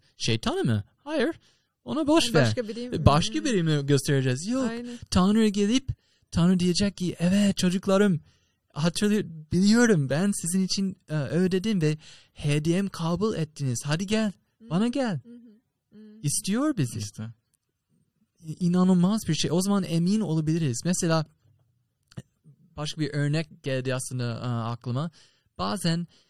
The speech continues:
Speaker 1: şu an bu dünyadayken aslında Tanrı bize bir, e, evlilik teflik-, teklif veriyor bize.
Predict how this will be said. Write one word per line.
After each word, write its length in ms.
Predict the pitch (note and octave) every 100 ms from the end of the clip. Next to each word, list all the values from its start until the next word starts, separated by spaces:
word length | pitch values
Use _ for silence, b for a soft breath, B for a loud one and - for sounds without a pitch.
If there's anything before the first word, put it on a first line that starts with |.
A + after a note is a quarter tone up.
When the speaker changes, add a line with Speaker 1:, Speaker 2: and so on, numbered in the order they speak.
| b
Speaker 1:
şu 340 | - - A#3+ F#3
an 260 | F3 F3
bu 160 | G3+ F#3
dünyadayken 640 | D#3+ D3+ D3+ E3 - C3
aslında 480 | B2 C3 C3 B2+ C#3 b b b b _
Tanrı 340 | - F3 G3 D3
bize 400 | C#3 D3+ C#3+ -
bir, 260 | C#3 C3+
e, 440 | A#2+ - B2+ A2+ G#2+ - -
evlilik 600 | C#3 B2+ C3+ E3+ - -
teflik-, 600 | B2+ A#2 - C3+ _ _
teklif 840 | - C#3+ - _ _ - E3 D#3 -
veriyor 400 | A#2+ A2 G2+ G2
bize. 360 | G#2 - G2